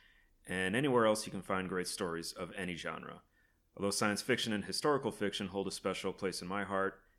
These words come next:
anything from fantasy to westerns to any kind of drama to comedies are fair game. Loose Cannon will focus on the story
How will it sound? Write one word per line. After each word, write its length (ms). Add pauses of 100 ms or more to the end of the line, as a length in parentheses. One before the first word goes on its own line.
anything 420
from 180
fantasy 560
to 80
westerns 680
to 100
any 160
kind 220
of 60
drama 480
to 100
comedies 480
are 80
fair 300
game. 400 (560)
Loose 200
Cannon 300
will 80
focus 480
on 140
the 80
story 420